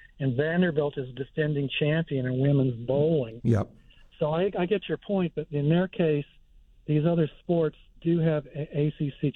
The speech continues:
Speaker 1: championships. It's a larger component of what they do than what we have. And I don't know if they want to drop out and have five or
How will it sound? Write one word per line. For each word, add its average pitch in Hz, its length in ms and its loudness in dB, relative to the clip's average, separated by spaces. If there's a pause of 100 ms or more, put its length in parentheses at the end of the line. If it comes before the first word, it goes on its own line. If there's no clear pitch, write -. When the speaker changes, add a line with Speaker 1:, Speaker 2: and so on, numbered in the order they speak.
Speaker 1:
championships. 147 640 0 (500)
It's - 180 -2
a 139 40 2
larger 151 480 2
component 143 640 0
of 120 60 -6
what 131 220 0
they 123 140 -4
do 147 300 2
than 131 120 0
what 127 240 -2
we 151 220 4 (140)
have. 113 160 -6 (840)
And 139 460 4
I 143 300 0
don't 160 340 2
know 151 240 2
if - 120 -6
they 156 140 0
want 147 280 0
to 120 80 -14
drop 143 320 -2
out 143 220 -2
and 127 120 -12
have 131 320 -4 (580)
five 147 220 -2
or 143 100 -4